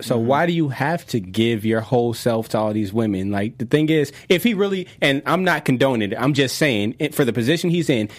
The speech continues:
Speaker 1: if you want to live this lifestyle, why don't you just get what you want for whatever particular night it is and then let it go? Why do you have to, like,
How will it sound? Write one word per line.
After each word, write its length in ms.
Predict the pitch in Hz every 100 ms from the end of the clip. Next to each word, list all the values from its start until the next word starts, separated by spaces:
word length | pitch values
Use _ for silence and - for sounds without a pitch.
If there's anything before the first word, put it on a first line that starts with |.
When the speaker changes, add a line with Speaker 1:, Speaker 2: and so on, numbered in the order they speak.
| -
Speaker 1:
if 180 | 131 147
you 120 | 135
want 260 | 135 165 -
to 120 | 165
live 240 | 147 151
this 180 | 135 139
lifestyle, 720 | 135 147 165 - 120 113 123 - -
why 200 | 120 123
don't 240 | 151 156 160
you 60 |
just 360 | 139 143 131 - - - 127
get 220 | 113 147
what 220 | 180 180 214
you 80 |
want 280 | 185 151 147
for 460 | - 143 127 123 127
whatever 480 | 131 139 139 139 147
particular 400 | 147 151 165 165
night 220 | 135 127
it 120 | 127
is 220 | 135 139 139
and 120 | 151
then 160 | 147
let 140 | 147 147
it 60 |
go? 200 | 139 175 131
Why 220 | 131 160
do 80 | 156
you 140 | 151
have 260 | 151 165 165
to, 140 | 147
like, 340 | 127 123 117